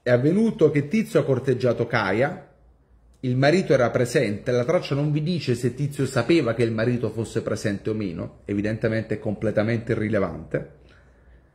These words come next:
Sempronio si arrabbia e,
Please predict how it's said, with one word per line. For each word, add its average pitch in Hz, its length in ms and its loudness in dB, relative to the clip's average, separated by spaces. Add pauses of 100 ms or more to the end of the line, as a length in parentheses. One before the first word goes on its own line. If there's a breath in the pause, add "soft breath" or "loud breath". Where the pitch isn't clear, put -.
(400 soft breath)
Sempronio 202 560 4
si 254 140 4
arrabbia 233 840 2 (200)
e, - 600 0